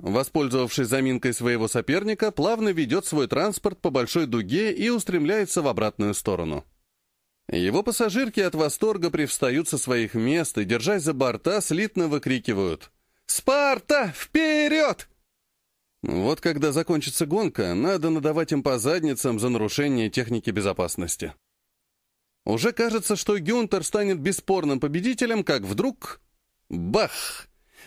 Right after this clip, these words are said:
И переднее колесо его повозки без всяких видимых причин отлетает на полном ходу, и вся конструкция, покосившись, едва не переворачивается.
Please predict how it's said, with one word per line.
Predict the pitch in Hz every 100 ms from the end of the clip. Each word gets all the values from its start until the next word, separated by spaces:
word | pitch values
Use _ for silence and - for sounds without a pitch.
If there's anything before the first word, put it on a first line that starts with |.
| -
И | 120
переднее | 151 214 202 160 160
колесо | 165 160 147 196
его | 151 165
повозки | 147 135 202 180 -
без | 101 120
всяких | - - 240 165 -
видимых | 196 170 151 135
причин | - 147 - 233
отлетает | 151 202 185 160 - 208 185 127
на | 127 127
полном | 175 151 131 123
ходу, | 135 131 233 - - - - -
и | 123
вся | - 262
конструкция, | 226 190 - 247 - - 214
покосившись, | 196 151 123 240 240 - 220 -
едва | 160 127 107 165
не | 147
переворачивается. | 139 117 95 90 95 78 78 -